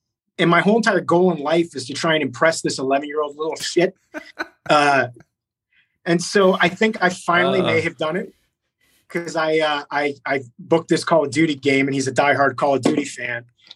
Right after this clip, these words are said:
Speaker 1: And so I kept sending him pictures of me, you know, in,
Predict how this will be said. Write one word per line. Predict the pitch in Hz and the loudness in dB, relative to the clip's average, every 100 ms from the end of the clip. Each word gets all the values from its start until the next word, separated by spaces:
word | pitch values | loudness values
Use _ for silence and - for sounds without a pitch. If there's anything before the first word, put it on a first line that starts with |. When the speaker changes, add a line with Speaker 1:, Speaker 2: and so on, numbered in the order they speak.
| - | -6
Speaker 1:
And | 127 | 2
so | 165 | 2
I | 147 | 2
kept | 160 - | 0 0
sending | 175 147 | 2 2
him | 135 120 | 0 0
pictures | 165 165 165 156 143 - - _ - - _ - | -2 0 2 2 0 -8 -14 _ -18 -18 _ -12
of | 135 127 | -8 -2
me, | 151 151 147 170 185 | 2 2 2 0 0
you | 147 | 2
know, | 135 123 165 | 4 2 0
in, | 156 147 | -2 -2